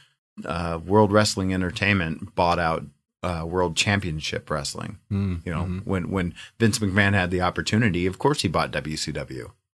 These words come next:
Speaker 1: Why wouldn't he? He bought his competition, and now he has rights to all those characters and all that film library. And, uh,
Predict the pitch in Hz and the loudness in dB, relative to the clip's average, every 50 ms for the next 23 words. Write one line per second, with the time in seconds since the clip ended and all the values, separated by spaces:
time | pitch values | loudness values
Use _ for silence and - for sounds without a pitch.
0 | _ _ _ - 82 101 107 120 131 120 73 65 71 82 - _ _ _ _ _ | _ _ _ 0 2 4 6 4 4 2 0 -4 -8 -14 -16 _ _ _ _ _
1 | - - 85 76 101 95 98 104 104 101 92 - - - - - 104 95 92 82 | -6 -6 -2 0 2 2 4 4 2 2 0 0 -2 -4 -2 0 0 2 0 0
2 | 92 85 - 104 95 - - 117 113 113 110 - 87 85 85 87 90 92 95 98 | -4 -4 -2 -2 0 0 0 0 0 0 0 -2 -2 -4 -2 -2 -2 0 0 0
3 | 95 92 90 85 87 90 90 92 90 - - - - 80 - 87 90 90 90 95 | 2 0 0 2 2 2 2 2 2 0 -4 -6 -6 -4 -2 0 0 0 0 0
4 | 87 - - - 92 85 85 - - 107 104 107 107 - - - - - - - | -2 -2 -2 0 0 0 0 0 0 0 2 0 0 -2 -8 -12 -18 -18 -12 -8
5 | 92 90 85 82 90 92 90 92 90 90 90 82 82 - - - 98 90 92 104 | -6 -6 -4 -2 -2 0 0 0 0 2 2 0 0 0 -2 -2 0 2 4 6
6 | 104 104 107 104 - - - 101 101 98 104 104 107 104 104 107 110 110 110 113 | 6 6 6 4 0 -4 0 2 2 4 4 4 4 4 6 4 4 4 2 2
7 | 113 - 85 87 87 90 90 90 85 92 90 90 90 90 90 | 0 -2 -4 -4 -4 -2 -2 -2 -2 -2 -2 -2 -2 -4 -6